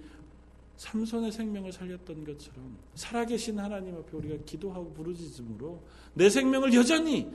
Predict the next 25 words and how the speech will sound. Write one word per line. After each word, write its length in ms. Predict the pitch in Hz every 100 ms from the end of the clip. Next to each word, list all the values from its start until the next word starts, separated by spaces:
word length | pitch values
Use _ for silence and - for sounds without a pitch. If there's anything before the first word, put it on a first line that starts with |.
| -
살리시고 600 | - - 190 185 185 180 170
하나님의 400 | 196 190 180 156
자녀의 320 | 151 151 147
자리에 240 | 139 139
놓기를 480 | 127 147 151 220 202
원하시는 500 | 170 147 139 147 135
하나님을 480 | 185 185 165 208 208
또 480 | 285 254 - - -
만나고 680 | 95 104 170 196 185 180 - - -
그 100 | 170
하나님으로 460 | 185 196 196 196 190
인하여 320 | 185 185 185
새 260 | 185 330 277
힘을 380 | - 285 285
얻고 400 | 175 - - 160 - - -
그 100 | 180
하나님으로 480 | 202 214 220 220 214
인하여 280 | 214 214 208
내가 380 | 208 202 240 254
다시 320 | 202 - 269
그리스도인의 720 | 196 226 226 233 214 202 180
자리에 320 | 151 143 143
설 200 | 143 294
수 180 | - 202
있는 360 | 123 104 143